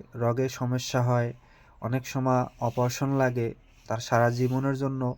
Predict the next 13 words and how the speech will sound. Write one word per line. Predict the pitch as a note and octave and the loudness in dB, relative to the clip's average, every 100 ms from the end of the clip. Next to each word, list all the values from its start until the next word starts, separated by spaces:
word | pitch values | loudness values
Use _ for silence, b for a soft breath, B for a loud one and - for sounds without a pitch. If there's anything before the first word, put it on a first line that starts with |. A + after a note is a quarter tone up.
| b b b b | b b b b
তার | - A2 | -12 -4
জীবনটা | B2 B2+ C3 B2+ | 0 0 2 2
নষ্ট | B2 B2 - | 2 0 -2
হয়ে | A#2+ A#2 A2+ | -2 0 0
যায়। | G#2+ G#2+ C3 - b b b b b b | 0 -4 -4 -12 b b b b b b
এ | - | -2
ধরনের | B2+ D3 D#3+ D#3 | 4 4 4 4
রোগ | C3+ C#3+ | 4 4
যাদের | C#3 C3+ C#3 | 2 4 6
আছে | B2+ A#2+ D3 D#3 - - - | 4 4 -6 -8 -12 -20 -10
তাদের | - A#2 B2+ C3+ - - - | -4 0 2 0 -2 -18 -8
একটি | B2 - C#3 C#3+ - b b b b b b - - - | -8 -4 -4 -6 -8 b b b b b b -20 -20 -20
খুবই | - D3 D3 D#3+ | -6 0 6 6